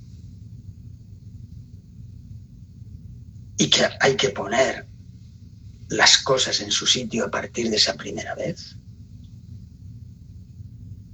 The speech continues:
Te sometes a un tratamiento,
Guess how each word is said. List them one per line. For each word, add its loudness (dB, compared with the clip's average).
Te -2
sometes 6
a 4
un 0
tratamiento, 2